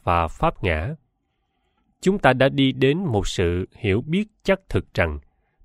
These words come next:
tất cả đều là không. Chúng không tự thân hiện hữu, không có tự tánh độc lập và đều là vô thường.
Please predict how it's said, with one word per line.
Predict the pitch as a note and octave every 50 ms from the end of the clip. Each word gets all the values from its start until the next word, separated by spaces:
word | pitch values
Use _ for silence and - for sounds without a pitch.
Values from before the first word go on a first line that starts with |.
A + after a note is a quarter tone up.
| _
tất | - G#3 G#3 - -
cả | - F2 E2 E2+ G2 C3+
đều | C3+ A#2 F2+ F2 E2 E2
là | E2+ E2 D#2+ D2+
không. | - - A2 G#2 G2 - - - - _ _ _ _ _ _ _ _ _ _ _ _ _ _ -
Chúng | - D#3 F3 A3 A3+
không | - - D#3 D3 C#3+ B2+ -
tự | - F#2+ F#2+ G2+
thân | - - B2+ B2 A#2
hiện | G2+ F#2 G2 F#2 F#2+ F2+
hữu, | E2+ F2+ E2+ D#2+ F2+ C3+ F3 F#3 _ _ _ _ _
không | _ _ _ - D#3+ D3 C#3
có | - F3+ - -
tự | - F#2 F#2
tánh | F#2+ - - A#2 C#3+ F#3+ G3+ D3
độc | A2 F2+ E2+ -
lập | - F#2+ E2+ - - _ _ _ _ _ _ _ _ _ -
và | G#2 F#2 F2 F2+ F2+ F2 -
đều | - G#2 F#2+ F#2 F2+
là | F2+ F2 E2 D2+
vô | - - B2+ B2 A#2+
thường. | - - F#2+ D#2+ C#2+ C#2